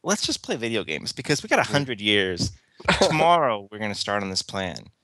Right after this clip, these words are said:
Speaker 1: You know, and then the next day you'd be like, We still have, like, a hundred years, we're just, like, two days less. I think we can, I think we can spend another day just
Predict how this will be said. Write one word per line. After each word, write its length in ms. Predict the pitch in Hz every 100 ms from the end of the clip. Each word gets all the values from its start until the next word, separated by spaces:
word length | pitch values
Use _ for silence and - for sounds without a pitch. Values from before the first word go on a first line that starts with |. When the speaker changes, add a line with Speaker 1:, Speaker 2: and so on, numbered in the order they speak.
| _ _ _
Speaker 1:
You 60 | 127
know, 100 | 127
and 100 | 113
then 80 | 127
the 40 |
next 200 | 131 131
day 160 | - 120
you'd 100 | 110
be 80 | 120
like, 300 | 113 113 - - - _ - _ _ _ - - - _ _ _ _
We 100 | 127
still 220 | 120 - 151
have, 260 | 131 -
like, 280 | 104 104 - _ _ 95
a 20 |
hundred 300 | 113 110 98
years, 380 | 101 101 92 -
we're 80 |
just, 280 | 101 - -
like, 240 | - - -
two 80 | -
days 260 | 76 - -
less. 240 | - - - - - -
I 100 | 156
think 300 | 143 135 139
we 80 | 131
can, 140 | 123
I 80 | -
think 340 | - 160 208
we 80 | 269
can 120 | 262
spend 240 | - 190 202
another 260 | 180 170
day 360 | 156 156 156 165 _ _ _ _ _ _
just 340 | 110 - -